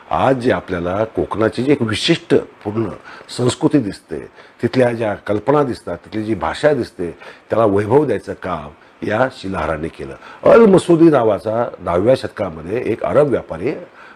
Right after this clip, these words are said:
कोकणला आला होता. त्याने चेऊल बंदराला भेट दिली होती. त्याने नंतर मग मुंबई, नालासोपारा असं करत तो सिंध प्रांतात गेला आणि अरबस्तानला परत गेला.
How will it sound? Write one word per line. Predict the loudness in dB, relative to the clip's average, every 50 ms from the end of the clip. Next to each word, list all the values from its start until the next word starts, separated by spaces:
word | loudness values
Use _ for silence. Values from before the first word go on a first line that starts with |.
| -8 -4
कोकणला | -4 -2 0 0 0 0 0 0
आला | 0 0 -2 -6 -8 -10
होता. | -12 -12 -14 -18 -20 -14 -8 -6
त्याने | -2 0 0 0 0 -2 -6 -16 -20 -20 -20 -20 -14 -4
चेऊल | 2 6 6 6 6
बंदराला | 6 4 4 4 2 0 0 0 -2
भेट | -4 -4 -4 -6 -6 -8
दिली | -12 -14 -12
होती. | -14 -14 -14 -16 -16 -16 -16 -18 _ _ _ _ _ _ _ -20 -20 -20 -20 -20 -20 _ _ -20 -20 _ _ _ _ _ _ _ -14 -2 0
त्याने | 2 4 4 4
नंतर | 4 2 0 0 0 0 0
मग | 0 0 -2 -2 -2 -2
मुंबई, | -4 -4 -4 -6 -6 -4 -2 0 0 2 2 2 2 0 -2 -6 -10 -8
नालासोपारा | -6 -2 0 2 2 2 2 0 -4 -4 -4 -2 -2 -2 -2
असं | -4 -4 -4 -6
करत | -4 -2 -2 -2 -2 -2
तो | -4
सिंध | -6 -4 -4 -2 0 0
प्रांतात | 2 2 0 0 0 -2 -2
गेला | -2 -4 -2 0 2
आणि | 2 4 4
अरबस्तानला | 4 4 2 2 -2 0 0 0 0 0
परत | 0 0 0 -2 -2
गेला. | -2 -6 -6 -6